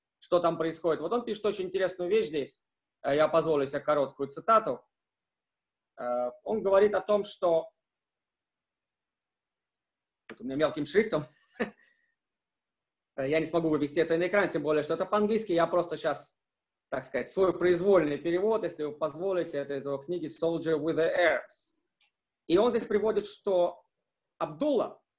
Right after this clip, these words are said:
король Абдулла, никогда не мог, по сути, наладить нормального контакта с египтянами.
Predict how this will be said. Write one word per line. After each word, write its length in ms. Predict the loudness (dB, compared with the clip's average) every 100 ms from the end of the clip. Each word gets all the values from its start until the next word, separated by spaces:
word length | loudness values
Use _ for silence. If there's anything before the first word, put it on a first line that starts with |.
| _ _
король 280 | 0 2
Абдулла, 460 | 0 -2 -6 -4 -4
никогда 580 | -4 -6 -8 -4 -4 -2
не 140 | -4
мог, 320 | -4 -6 -6
по 100 | -6
сути, 720 | -6 -6 -10 -6 -2 -2 -4 _ _ _ _
наладить 500 | -2 2 4 2 0
нормального 600 | -2 -4 -2 -2 -2 -2
контакта 520 | -4 -6 -6 -6 -6 -8
с 140 | -10
египтянами. 600 | -10 -4 2 2 2 -4